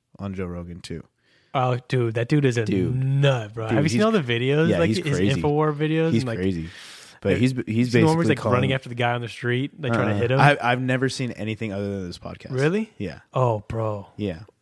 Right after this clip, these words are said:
Speaker 2: Remind me. I'll send you some clips.
Speaker 1: Yeah. <laughs>
Speaker 2: <laughs> Dude.
Speaker 1: But he's basically calling a civil war no matter who wins.
Speaker 2: Yeah, that's crazy.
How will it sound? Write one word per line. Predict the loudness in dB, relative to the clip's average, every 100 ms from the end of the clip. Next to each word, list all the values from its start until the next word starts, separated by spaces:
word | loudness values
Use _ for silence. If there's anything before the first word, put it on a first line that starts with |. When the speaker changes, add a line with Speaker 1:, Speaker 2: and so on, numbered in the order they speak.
| 0
Speaker 2:
Remind | 2 2
me. | 0
I'll | -4
send | -2
you | -2
some | -4
clips. | -6 -8 -4 2
Speaker 1:
Yeah. | 4 2 2 2 0 -2 -8 -14 -16 -16 -4
<laughs> | 0 0 -2
Speaker 2:
<laughs> | -6 0
Dude. | 2 2 0 -10 -2
Speaker 1:
But | 0
he's | 2 0
basically | 2 0 -2 -2 -4
calling | -2 -2 -2
a | -2
civil | -2 0 0
war | 2 2
no | 0
matter | -2 -2 -2
who | -4 0 0
wins. | 0 -8 -16 -20 _ _ _ _ _ _ _ -12
Speaker 2:
Yeah, | -10 -10 -14 -8
that's | -8
crazy. | -6 -10 -10